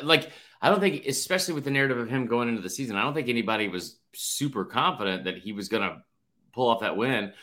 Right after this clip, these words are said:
Also, I, I was very disappointed in the, in the defense at one point because I'm still trying to get used to YouTube T V, and at some point I had switched channels,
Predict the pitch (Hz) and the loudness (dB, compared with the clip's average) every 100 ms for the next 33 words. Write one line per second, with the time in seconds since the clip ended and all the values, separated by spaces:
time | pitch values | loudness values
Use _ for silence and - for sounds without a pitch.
0 | - - 117 180 - 107 104 - - 127 | -20 -2 4 4 6 4 2 0 2 6
1 | 175 135 113 64 135 143 107 95 123 110 | 6 4 2 0 2 2 0 2 0 0
2 | 98 107 104 92 92 90 80 90 87 78 | -6 -6 -4 -2 -2 -2 -4 -6 -8 -2
3 | 113 110 101 87 95 85 92 - 92 80 | -2 0 -2 -4 -6 -6 -6 -6 -6 -8
4 | - 92 90 - _ _ _ _ _ 92 | -4 -4 -4 -8 _ _ _ _ _ -4
5 | 110 127 113 117 107 101 98 101 95 92 | -2 0 0 0 0 -2 -2 -6 -4 -4
6 | 101 98 101 95 98 98 98 90 85 120 | -4 -4 -6 -4 -2 2 2 0 -2 -2
7 | 113 107 107 92 92 - - 113 95 - | -2 -2 2 2 2 -2 -4 -4 -4 -4
8 | 113 107 98 85 - | -4 -2 -2 -2 -6